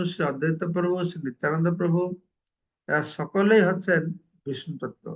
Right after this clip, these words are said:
মানে তিনজন। পঞ্চতত্ত্বের মধ্যে চৈতন্য মহাপ্রভু, অদ্বৈত, নিত্যানন্দ, বিষ্ণু তত্ত্ব।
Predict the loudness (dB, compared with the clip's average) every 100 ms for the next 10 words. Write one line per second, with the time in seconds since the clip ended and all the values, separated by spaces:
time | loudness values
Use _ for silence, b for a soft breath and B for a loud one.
0 | -14 _ _ -2 0 2 2 0 0 -4
1 | -6 _ _ _ -6 -4 -2 -4 -4 -6
2 | -4 -4 2 2 2 -4 _ _ _ _
3 | _ _ _ -6 -4 0 2 4 4 2
4 | 0 0 0 0 0 2 0 2 2 2
5 | 0 0 0 0 0 -2 0